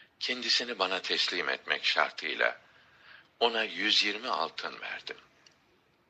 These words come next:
Kabul etti. Ona sahip olacağım zaman, diğer bir rivayete göre,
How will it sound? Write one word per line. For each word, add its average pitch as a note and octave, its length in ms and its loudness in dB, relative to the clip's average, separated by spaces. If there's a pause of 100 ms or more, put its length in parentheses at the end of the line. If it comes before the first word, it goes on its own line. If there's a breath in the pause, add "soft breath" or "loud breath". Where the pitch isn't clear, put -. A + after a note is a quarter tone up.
(300)
Kabul F#2+ 400 -4
etti. - 420 -10 (1200)
Ona D3+ 200 -2
sahip F2+ 460 2
olacağım D#2+ 540 0
zaman, D2+ 380 0 (1400)
diğer G2+ 340 2
bir C2 180 0
rivayete C2 600 0
göre, E2 380 -2